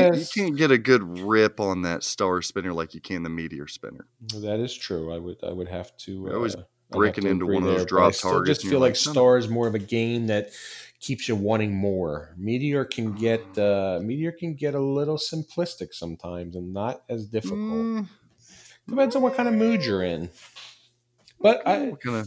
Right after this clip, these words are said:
Speaker 2: both of
Speaker 1: kinda
Speaker 2: them
Speaker 1: mood
Speaker 2: are
Speaker 1: you in, Fox?
Speaker 2: excellent choices. That's why these are, these are hard, uh, hard
Speaker 1: These are
Speaker 2: decisions.
Speaker 1: tough ones.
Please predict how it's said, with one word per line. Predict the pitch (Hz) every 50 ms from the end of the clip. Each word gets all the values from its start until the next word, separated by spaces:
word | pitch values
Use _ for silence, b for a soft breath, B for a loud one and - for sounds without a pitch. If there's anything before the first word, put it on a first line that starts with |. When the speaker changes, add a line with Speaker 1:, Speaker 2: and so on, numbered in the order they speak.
| - - -
Speaker 2:
both | 160 190 208 -
of | 196 185
Speaker 1:
kinda | 180
Speaker 2:
them | 165 165
Speaker 1:
mood | 147
Speaker 2:
are | 143 139 135 143
Speaker 1:
you | 131
in, | 98 87 -
Fox? | - 87 87 156
Speaker 2:
excellent | - - - 170 160 156 151 -
choices. | - 165 180 202 - 123 104
That's | 113 113 - 123
why | 127 120 120
these | 120 120 110 107 110
are, | 110 - 120
these | 113 117 113 110
are | 113 110 113
hard, | 117 113 117 120 117 113 117
uh, | 117 113 113 113 110 110
hard | 117 120 120 117
Speaker 1:
These | 107 107 101 -
are | 143
Speaker 2:
decisions. | 147 127
Speaker 1:
tough | 160 160 165 160 - 107
ones. | 92 78 71 - - -